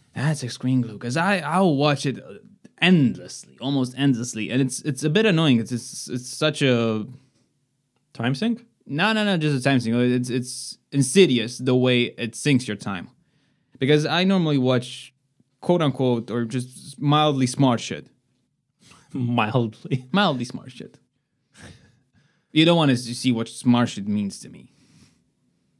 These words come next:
Speaker 2: Oh no, what does, what does mildly smart shit mean to you?
Speaker 1: The, the usual content I watch.
Speaker 2: Okay.
Speaker 1: Smart, smart shit
Speaker 2: Share,
Speaker 1: is
Speaker 2: share with the world what you watch
Speaker 1: <sighs> I
Speaker 2: normally.
Speaker 1: don't know what I can put out. Like, it
Speaker 2: Exurbia's
Speaker 1: could be
Speaker 2: one of the things.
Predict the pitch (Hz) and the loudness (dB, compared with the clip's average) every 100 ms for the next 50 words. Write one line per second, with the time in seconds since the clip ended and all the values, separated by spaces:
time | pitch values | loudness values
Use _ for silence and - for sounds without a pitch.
0 | - 113 104 104 107 110 107 113 117 - | 0 0 0 0 0 2 2 2 0 -4
1 | 123 113 _ _ _ _ - 120 139 160 | -14 -14 _ _ _ _ -6 2 4 6
2 | 143 135 135 110 110 - 110 104 - - | 6 6 6 2 0 0 -2 -2 -2 -4
3 | 107 104 101 110 107 117 _ _ _ 214 | -2 -2 -4 -6 -6 -8 _ _ _ -4
4 | 226 214 226 202 185 196 202 139 120 120 | 0 4 4 2 2 4 4 4 0 -4
5 | 107 104 107 104 - - _ _ _ _ | -8 -12 -12 -14 -16 -20 _ _ _ _
6 | _ _ _ - 113 101 95 - - - | _ _ _ -4 -2 -2 -4 -6 -8 -4
7 | 139 214 165 - 131 120 110 127 123 135 | 0 0 0 0 0 0 -2 0 2 2
8 | 123 127 139 139 131 123 120 127 120 110 | 2 4 6 6 6 6 6 6 6 4
9 | 104 104 104 - _ 117 110 104 107 104 | 2 0 -2 -10 _ 2 4 4 4 4
10 | 101 95 - - 113 104 101 120 110 107 | 4 0 -6 -10 -6 -2 -2 -2 -4 -10
11 | 104 104 107 110 107 120 117 110 120 113 | -12 -12 -10 -10 -12 -8 -6 -4 -4 -4
12 | 113 113 120 123 135 147 120 117 113 107 | -4 0 0 4 6 6 6 2 2 0
13 | 98 107 107 110 - | -2 0 0 -2 -6